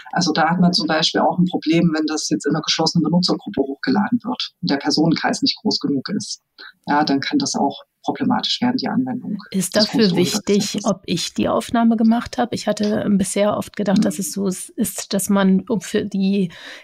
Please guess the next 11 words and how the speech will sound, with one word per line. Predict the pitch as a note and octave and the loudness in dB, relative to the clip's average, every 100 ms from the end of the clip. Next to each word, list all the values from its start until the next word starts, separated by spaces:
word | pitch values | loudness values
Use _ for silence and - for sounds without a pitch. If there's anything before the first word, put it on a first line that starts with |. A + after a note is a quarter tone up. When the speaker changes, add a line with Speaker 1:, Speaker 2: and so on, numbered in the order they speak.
| _ | _
Speaker 2:
Geltendmachung | F3 F#3+ G3+ G3+ G3 F3 | 2 2 4 2 4 2
des | E3 - | 0 -4
Kunsturheberrechts, | - G#3+ B3 - A3 G3 G3 F#3+ F#3 G3 F#3 - - - | 2 2 2 0 2 6 6 4 2 2 -2 -4 -14 -4
ähm, | G3+ F#3 F3+ F3 | 2 4 4 2
dass | E3 | -4
es | - | -10
quasi | - F#3 | -4 -4
solche | E3+ F#3+ G3 | 0 -2 -2
Fälle | F3+ F#3+ F#3+ | -2 2 2
betrifft, | F3 - F3 E3+ - | 0 0 0 0 -8
wie | F3 F3 F3+ | -6 -2 -2